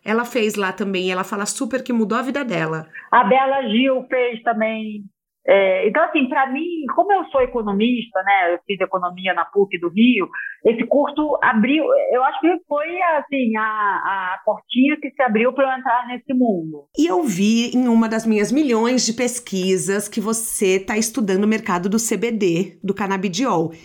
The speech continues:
Speaker 1: sem o T H C, pra que fique
Speaker 2: Tá
Speaker 1: muito
Speaker 2: certo.
Speaker 1: claro pra quem nos escuta. E eu, eu sei que tem vários movimentos de, eu, inclusive eu conversei com a, com a Paty da Simple Organic, ela falou também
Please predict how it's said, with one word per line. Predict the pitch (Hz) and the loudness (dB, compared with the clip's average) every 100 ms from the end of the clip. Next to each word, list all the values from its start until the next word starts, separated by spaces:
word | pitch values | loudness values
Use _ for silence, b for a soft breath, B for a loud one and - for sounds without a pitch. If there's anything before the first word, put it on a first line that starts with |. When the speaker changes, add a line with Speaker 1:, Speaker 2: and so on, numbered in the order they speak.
| B B | B B
Speaker 1:
sem | - - - 208 208 226 | -8 -4 0 0 2 0
o | |
T | 247 277 | 0 0
H | 240 190 190 240 | 2 0 0 -2
C, | - - 180 180 | -4 -2 0 0
pra | 185 202 | 0 -4
que | 214 | -4
fique | - 170 | -4 2
Speaker 2:
Tá | 185 | 2
Speaker 1:
muito | 196 185 | 6 6
Speaker 2:
certo. | 151 | 4
Speaker 1:
claro | 131 196 185 220 | 2 0 -2 -2
pra | 233 | -4
quem | 240 233 | -2 0
nos | 220 302 | 2 0
escuta. | 339 - 208 - - - _ _ 277 | -2 -4 -6 -4 -8 -12 _ _ 2
E | 269 | 2
eu, | 240 226 | 2 0
eu | 214 | -2
sei | 208 233 | 0 -2
que | 226 | -2
tem | 226 226 214 196 | -2 -2 -2 -2
vários | 190 202 240 | -2 -2 0
movimentos | 214 226 190 208 180 190 196 214 185 | 2 0 0 0 2 0 0 -4 -4
de, | 160 196 196 190 185 - | -2 -2 0 0 0 0
eu, | 185 | -2
inclusive | 185 196 196 196 185 185 | -2 -4 -2 -2 -2 -2
eu | |
conversei | 190 190 190 208 | -4 -4 -4 -4
com | 185 196 | -2 -2
a, | 180 180 _ - | -2 -4 _ -4
com | 190 | -2
a | 175 170 170 160 165 165 | 0 0 0 0 -2 -4
Paty | 170 175 - 196 170 | -2 -2 -4 -4 -4
da | 175 180 | -2 -2
Simple | 165 202 196 185 | -2 -4 0 2
Organic, | 185 180 175 196 196 190 | 2 2 0 0 0 -2
ela | 165 | -4
falou | 165 190 185 | -2 -2 -2
também | 185 175 180 196 | -2 0 0 0